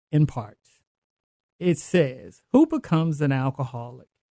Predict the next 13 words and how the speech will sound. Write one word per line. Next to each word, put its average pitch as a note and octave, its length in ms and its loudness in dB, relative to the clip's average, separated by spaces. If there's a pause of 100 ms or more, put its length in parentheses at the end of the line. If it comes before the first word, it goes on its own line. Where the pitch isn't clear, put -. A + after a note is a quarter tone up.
(380)
And F3 180 4
why E4 300 4
are G#3+ 120 4
sins D3 600 -2
like C#3 280 -2
alcoholism B2 1000 -2 (480)
and F3 240 0
porn D3+ 640 0 (520)
kept C4+ 300 0
quiet B2 600 -6
or C3 120 -8
rarely D3+ 500 0
discussed C3 640 -10